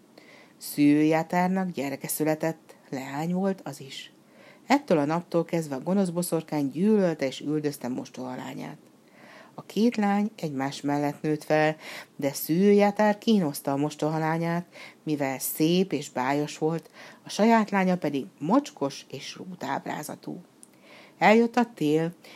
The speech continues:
s a tavak jégbe burkolództak. Ekkor Szühőjátár a partnál csákánnyal léket vágott a jégbe,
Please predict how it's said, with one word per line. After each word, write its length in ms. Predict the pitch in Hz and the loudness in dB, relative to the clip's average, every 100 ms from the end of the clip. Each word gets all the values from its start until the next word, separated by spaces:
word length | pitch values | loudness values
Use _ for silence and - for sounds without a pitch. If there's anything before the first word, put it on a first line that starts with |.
| - | -12
s 100 | - | -10
a 80 | 131 | 0
tavak 360 | 151 180 175 | 2 2 0
jégbe 300 | 135 135 143 | -4 -2 -4
burkolództak. 920 | 143 143 147 156 151 151 - 160 - - - - - - | -2 -4 -2 2 2 2 -2 -6 -6 -20 -20 -20 -20 -6
Ekkor 320 | 160 - - | -6 -6 -10
Szühőjátár 880 | - - 147 160 180 190 208 208 208 | -6 0 2 4 4 4 2 2 0
a 80 | 190 | -4
partnál 560 | - 247 208 143 143 143 | 4 4 4 0 -2 -2
csákánnyal 640 | 165 160 - 135 123 104 | -2 -2 -4 -8 -8 -10
léket 380 | - 156 160 165 | -8 -6 -6 -4
vágott 420 | 143 143 139 - | -4 -4 -8 -12
a 40 | - | -10
jégbe, 480 | 160 185 190 202 | -6 -4 0 -2